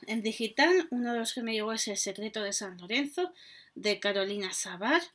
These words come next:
Os dejaré siempre la portada por aquí, que es una lectura que tengo pendiente de Reina Lectora, una colaboración. También tenemos Quién mató a Ángela Blanco, de Adrián y Miguel Aragón,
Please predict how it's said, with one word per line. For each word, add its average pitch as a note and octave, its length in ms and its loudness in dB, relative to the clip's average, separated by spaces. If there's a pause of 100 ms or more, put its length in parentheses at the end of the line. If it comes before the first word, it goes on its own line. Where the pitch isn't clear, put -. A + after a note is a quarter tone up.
(120)
Os - 140 -6
dejaré G3 320 -6
siempre G3 320 0
la F#3+ 100 -2
portada F#3 420 -8
por E3+ 160 -12
aquí, C#4+ 300 -2
que C4+ 80 -8
es - 100 -4
una G3+ 200 -10
lectura D4 680 0 (480)
que G#3 120 -2
tengo F#3+ 280 -6
pendiente F#3+ 400 -4
de F#3+ 120 0
Reina F3+ 340 -8
Lectora, B3 480 -2
una A#3+ 220 0
colaboración. F#3+ 720 0 (720)
También A3 380 0
tenemos A#3 760 0 (260)
Quién A#3 240 2
mató A3 360 0
a G#3+ 100 0
Ángela G3+ 500 -4
Blanco, D#4+ 540 4
de C4 140 2
Adrián G#3+ 480 -2
y G#3 60 -4
Miguel G#3 340 -4
Aragón, G3 460 2